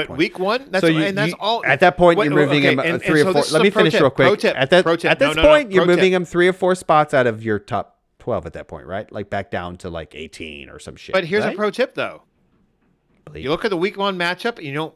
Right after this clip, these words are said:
Speaker 1: a-, and then if you're doing late round, like, super late round quarterback, you're just hammering,
Speaker 2: Oh,
Speaker 1: uh, running back
Speaker 2: absolutely.
Speaker 1: and
Speaker 2: Yeah.
Speaker 1: wide
Speaker 2: Okay.
Speaker 1: receiver. You're
Speaker 2: Okay.
Speaker 1: looking at week one matchup, and that's it.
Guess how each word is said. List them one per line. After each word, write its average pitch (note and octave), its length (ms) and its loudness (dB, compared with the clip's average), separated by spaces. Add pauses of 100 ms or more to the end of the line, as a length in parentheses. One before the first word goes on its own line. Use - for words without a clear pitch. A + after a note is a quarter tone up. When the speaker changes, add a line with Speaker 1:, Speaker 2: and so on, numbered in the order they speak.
Speaker 1:
a-, D3 220 -8
and D3 180 -8
then D#3 180 -6
if D3 140 -10
you're G#3 100 -14
doing G#3 420 -8 (120)
late D#3 260 -2
round, D3+ 240 -2
like, B2+ 280 -8
super D#3 540 -4
late E3 200 0
round D3+ 220 0
quarterback, D3+ 540 -2
you're D#3+ 120 0
just D#3 220 -10
hammering, D3+ 580 -4 (800)
Speaker 2:
Oh, B2+ 300 6
Speaker 1:
uh, A#2 40 -2
running C#3 280 0
back D#3 200 0
Speaker 2:
absolutely. D#3 280 -4
Speaker 1:
and C#3+ 100 -2
Speaker 2:
Yeah. B2+ 40 -8
Speaker 1:
wide C3+ 120 0
Speaker 2:
Okay. D#3 80 -4
Speaker 1:
receiver. E3 560 -6 (360)
You're D3 140 -2
Speaker 2:
Okay. A3+ 60 0
Speaker 1:
looking G#3+ 180 -2
at C3 140 -6
week C#3 180 -8
one E3+ 180 -6
matchup, D3+ 460 -6
and A#2 180 -12
that's A#2 300 -6
it. - 500 -12